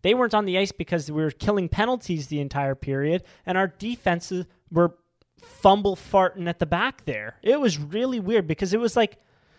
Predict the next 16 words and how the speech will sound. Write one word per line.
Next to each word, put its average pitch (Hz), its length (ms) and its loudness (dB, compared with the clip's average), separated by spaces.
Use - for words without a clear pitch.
seemingly 294 880 -4
basic 190 460 0
plays 196 380 2
that 160 160 -4
L 160 160 2
A 165 140 2
scored 185 400 0
off 208 260 2
of, 262 240 0
but 180 120 4
our 190 120 6
defense's 220 640 -4
positioning 175 880 -2
was 147 260 2
so 202 600 4
bad 160 500 -2